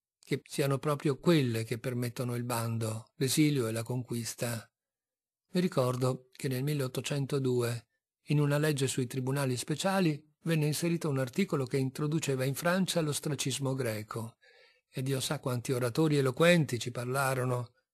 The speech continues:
per far approvare questo articolo che fu tuttavia ritirato, della libertà di Atene e di tutti i sacrifici che gli individui dovevano fare per conservare la libertà. Del pari, in epoca più recente,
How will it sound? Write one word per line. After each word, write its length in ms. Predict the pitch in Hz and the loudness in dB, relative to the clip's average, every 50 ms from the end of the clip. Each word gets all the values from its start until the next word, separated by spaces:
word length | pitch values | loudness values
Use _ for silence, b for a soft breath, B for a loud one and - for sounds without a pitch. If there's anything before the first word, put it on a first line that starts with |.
| _ | _
per 140 | - 147 131 | -8 -8 -6
far 200 | - - 139 131 | -4 -4 -2 -2
approvare 540 | 127 120 - 131 123 120 131 139 135 127 117 | -2 -4 -4 -4 -4 -2 0 0 0 -2 -2
questo 300 | - 117 107 - - 127 | -4 -6 -8 -6 -6 -6
articolo 500 | 117 117 - - 165 160 - - 131 120 | -6 -6 -2 0 0 2 2 0 -2 -2
che 140 | 107 - 113 | -4 -6 -6
fu 160 | - 147 123 | -6 -6 -8
tuttavia 500 | - - - - 135 123 127 139 135 127 | -8 -12 -8 -6 -4 -2 0 0 0 0
ritirato, 800 | 123 123 113 - 131 120 123 123 123 120 - - 131 123 120 - _ _ _ _ _ _ _ _ | 0 -2 -2 -2 -2 0 0 -2 -4 -4 -4 -4 -6 -6 -6 -10 _ _ _ _ _ _ _ _
della 220 | _ 147 139 135 123 | _ -2 -2 0 0
libertà 420 | 127 131 127 127 123 - - 135 | 0 0 0 0 -2 -2 -2 -2
di 120 | 131 131 123 | -2 -2 -2
Atene 580 | 117 117 156 156 156 151 139 120 113 110 - - | -2 0 2 4 4 4 4 2 0 -2 0 0
e 80 | 165 | 0
di 140 | 151 147 147 | 2 2 2
tutti 260 | - 185 165 - - | 4 2 4 4 2
i 60 | 143 | 2
sacrifici 580 | 131 - 151 139 151 160 - - 202 - - 180 | 2 0 -2 -2 0 0 0 2 0 0 0 -2
che 120 | - 151 | -2 0
gli 80 | 147 147 | 0 2
individui 520 | 147 143 135 139 131 160 190 175 170 160 | 0 0 0 2 2 4 4 4 4 4
dovevano 440 | 143 135 131 135 139 135 135 135 139 131 | 4 4 2 0 0 0 0 -2 -2 -2
fare 300 | - 175 180 196 180 151 | 0 0 0 2 0 0
per 140 | - 139 | -2 -2
conservare 680 | 131 - 135 135 - - 160 147 135 127 127 135 135 139 | -2 -2 -4 -4 -4 -4 -4 -4 -2 -2 -2 -2 0 0
la 80 | 139 131 | 0 0
libertà. 720 | 135 135 127 127 131 - - - 101 90 - - - - _ b b b b b b b b b b b b b _ _ | 0 0 -2 -2 -4 -6 -6 -6 -6 -4 -6 -8 -12 -16 _ b b b b b b b b b b b b b _ _
Del 200 | _ - 180 170 | _ 0 2 2
pari, 460 | 180 151 131 120 123 123 127 131 123 127 - _ _ _ _ - - | 2 0 0 0 0 0 -2 -2 -4 -6 -12 _ _ _ _ -14 -6
in 120 | - 143 143 | -4 -2 -2
epoca 280 | 143 143 147 127 127 | 0 -2 -2 -4 -4
più 140 | 113 - 147 | -4 -4 -2
recente, 720 | 139 143 139 - 190 202 202 190 - - 165 139 131 - | -2 -2 2 4 6 6 6 4 4 2 0 0 -2 -4